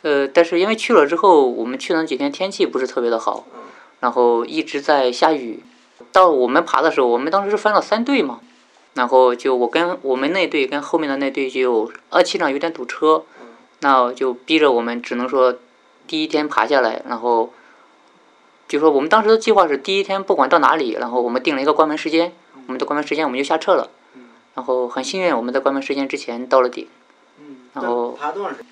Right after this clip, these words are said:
Speaker 1: 呃，从早上六点二十开始爬，呃，下到地面是八点二十。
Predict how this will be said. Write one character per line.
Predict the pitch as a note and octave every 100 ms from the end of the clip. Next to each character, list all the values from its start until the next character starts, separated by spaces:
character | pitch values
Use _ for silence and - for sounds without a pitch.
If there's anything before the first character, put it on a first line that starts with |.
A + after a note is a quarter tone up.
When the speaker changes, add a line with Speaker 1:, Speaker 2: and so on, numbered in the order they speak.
| _ _ _ _
Speaker 1:
呃， | D3 D3 C#3+ C#3 C3+ C3 -
从 | - E3+ A3
早 | - B2+ A2+
上 | - F3 E3 C#3+ B2+ A#2+ B2+ - -
六 | D#3+ G3
点 | C3+
二 | D3 E3+
十 | - D#3
开 | D#3
始 | C#3+
爬， | A#2+ B2 A2+ A#2 _ _ _ _ _
呃， | C#3 B2+
下 | - D#3+
到 | E3
地 | E3
面 | E3+ D3+
是 | D3
八 | D3
点 | C3+
二 | C3
十。 | - B2